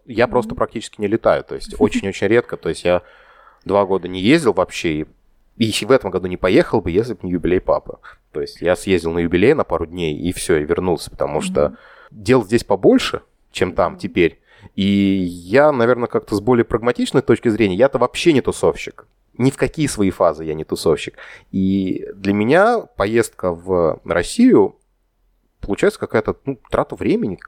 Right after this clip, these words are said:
Speaker 1: К родителям, если что, ко мне приедут, друзья, если что, часто ко мне приезжают. И, и для меня поездка туда — это просто трата времени и денег, по
Speaker 2: Мгм.
Speaker 1: сути своей. Потому что я приезжаю, ну что, я туристом поеду в, на Красную площадь? Ну, я там был.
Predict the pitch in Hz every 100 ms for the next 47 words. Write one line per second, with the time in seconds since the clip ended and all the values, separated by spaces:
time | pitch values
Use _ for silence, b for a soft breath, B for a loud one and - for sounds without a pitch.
0 | - _ - 196 247 101 - 87 - -
1 | 85 151 - 135 107 101 110 208 - -
2 | - - 85 - 87 127 165 143 139 135
3 | 131 B B B B - - - 85 -
4 | 120 113 104 113 110 131 190 208 - _
5 | - 107 135 - - 123 190 - - 131
6 | - - 110 110 - 180 156 135 123 73
7 | - _ _ - 101 101 - 85 76 -
8 | 98 107 - 104 113 110 110 196 147 110
9 | - 90 113 117 - - 98 104 101 101
10 | B B - 98 98 - 104 120 127 135
11 | - 240 - 87 _ 135 120 110 190 349
12 | 339 95